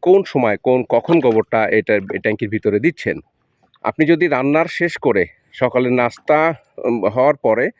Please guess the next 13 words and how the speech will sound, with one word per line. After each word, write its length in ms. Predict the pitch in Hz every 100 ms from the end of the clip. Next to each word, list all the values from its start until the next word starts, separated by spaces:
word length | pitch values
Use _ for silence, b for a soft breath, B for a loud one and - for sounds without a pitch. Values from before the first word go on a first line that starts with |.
| B B B B
দশটা, 300 | 135 120 -
এগারোটা 260 | 123 120 120
বা 140 | 117
বারোটার 300 | 110 113 120
সময় 340 | 139 170 156 156
আপনি, 320 | 123 135 131
আহ, 540 | 117 - - 120 107
গোবরটা 380 | 101 120 131 147
দেন, 240 | 113 90 85 _ _ _ - _ _ _ _
তাহলে 180 | - 135
ঘটনা 320 | 131 123 139
কী 160 | 139 123
ঘটবে? 300 | 135 135 247